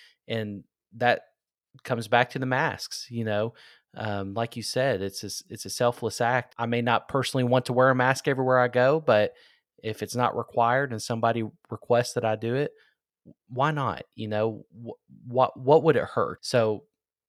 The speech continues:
I like that you brought that up. That's a great point. And another, another thing about fear, I just wanted to ask you guys your thoughts about this, is that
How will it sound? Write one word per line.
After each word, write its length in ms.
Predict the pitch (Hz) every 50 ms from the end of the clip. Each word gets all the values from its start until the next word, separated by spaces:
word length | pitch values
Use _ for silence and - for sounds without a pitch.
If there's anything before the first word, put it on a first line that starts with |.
| _ _ _ -
I 80 | 113
like 180 | 123 135 143 139
that 160 | - 117 -
you 60 | - 101
brought 220 | - 101 90 -
that 120 | 92 92
up. 140 | 101 101 -
That's 160 | - 104 -
a 60 | - -
great 240 | - 107 87 -
point. 260 | - - 113 110 104 107
And 100 | 107 107
another, 380 | 113 123 139 151 156 120 - -
another 280 | 110 120 135 151 170 151
thing 220 | - 127 107 101
about 260 | 92 95 90 - - -
fear, 240 | - 120 113 107
I 80 | 101 101
just 200 | 95 107 - -
wanted 220 | 117 104 98 92
to 80 | 87 80
ask 200 | 101 101 - -
you 60 | - 107
guys 240 | 104 98 95 95
your 80 | 95 87
thoughts 240 | - - 98 95 -
about 280 | - 98 92 80 - -
this, 280 | 107 113 107 - -
is 160 | 104 101 95 95
that 260 | 107 101 104 -